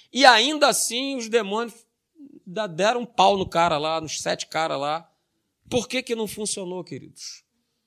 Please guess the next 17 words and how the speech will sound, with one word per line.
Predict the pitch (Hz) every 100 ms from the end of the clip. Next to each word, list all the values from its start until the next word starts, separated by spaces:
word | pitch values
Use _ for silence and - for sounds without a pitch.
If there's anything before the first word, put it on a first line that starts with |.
| _ _
Porque, | 165 165 - 208 190 196 - _ -
na | 190
verdade, | 190 180 170 180 220 190 123 - _ _
é, | 156 202 - - _ -
na | 175
verdade, | 196 190 180 202 226 208 - _
eles, | - 208 226 240 226 - _ _ _ -
é, | 180 226 262 - _ _ _ _ _ _ _ _ _ _ _ _
apenas | 165 165 214 226 202
ouviam, | 190 208 170 131 175 202 160 147
eles | 156 -
tinham | 196 208 214
informações | 240 - 226 196 202 185 - - 175 175 143
a | 147
respeito | 143 135 - 151 151
de | 135
Jesus. | 131 131 110 120 120 - -